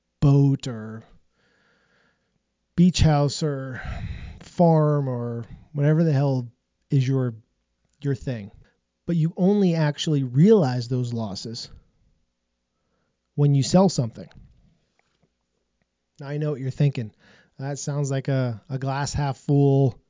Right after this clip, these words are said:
Either way, my account's down, Rick."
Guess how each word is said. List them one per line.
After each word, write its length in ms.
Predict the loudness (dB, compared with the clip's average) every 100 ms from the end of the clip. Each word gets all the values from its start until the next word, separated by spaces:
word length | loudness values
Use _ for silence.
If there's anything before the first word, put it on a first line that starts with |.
| _ _ _ _ _ _ _ _ _ _ _ _ _ _ _ _ _ _ _
Either 340 | 2 4 6 6
way, 640 | 6 6 4 4 0 -4 _ _ _ _ -4
my 220 | -2 -2
account's 400 | -2 0 0 0
down, 340 | -2 -2 -2 -4
Rick." 360 | -8 -12 -18